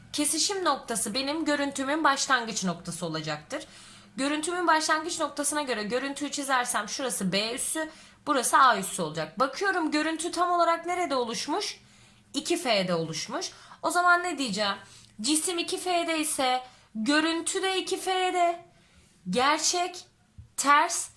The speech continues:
ve cismin boyuna eşittir diyoruz. Zaten buradan da bariz belli oluyor. İki cismin yani cisimle görüntünün boyu birbirine eşit.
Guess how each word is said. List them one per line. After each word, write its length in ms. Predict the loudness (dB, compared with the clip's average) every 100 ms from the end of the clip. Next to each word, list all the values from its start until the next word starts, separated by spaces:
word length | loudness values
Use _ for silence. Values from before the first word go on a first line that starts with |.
| -20 _ -4
ve 160 | -2
cismin 640 | 0 0 0 -2 -2 0 0
boyuna 680 | 0 2 8 8 6 0 -18 _ _ -2
eşittir 500 | -2 -2 -4 -4 -2
diyoruz. 260 | -2 0
Zaten 440 | 2 2 2 0 0
buradan 280 | 2 4
da 100 | 6
bariz 360 | 6 6 4 -2
belli 240 | 0 0
oluyor. 240 | 0 -2 -4
İki 240 | -6 -4
cismin 320 | -4 -4 -4
yani 260 | 0 0 0
cisimle 400 | -2 -2 -2 -2
görüntünün 560 | -2 -2 -2 -2 -2 -2
boyu 220 | -2 -2
birbirine 340 | -2 -2 -4
eşit. 360 | -4 -2 -4